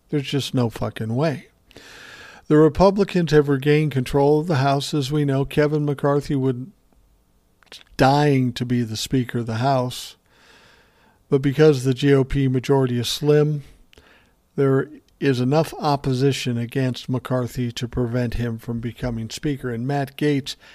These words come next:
has made it his job to stop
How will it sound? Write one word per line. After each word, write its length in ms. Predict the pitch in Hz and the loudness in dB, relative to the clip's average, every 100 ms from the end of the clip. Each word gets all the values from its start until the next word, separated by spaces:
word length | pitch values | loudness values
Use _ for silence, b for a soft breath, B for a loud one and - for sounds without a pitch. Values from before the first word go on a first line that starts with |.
| B | B
has 280 | - 151 131 | -2 -2 -2
made 280 | 147 143 135 | 0 0 0
it 120 | 131 | -4
his 340 | 123 135 117 | -2 -2 -4
job 720 | - - 151 143 135 123 123 - b b b b b | -12 -4 0 0 0 -2 -6 -12 b b b b b
to 380 | - 139 120 120 - | -4 -2 -2 -4 -12
stop 640 | - - - 147 143 135 | -14 -14 -6 -2 -2 0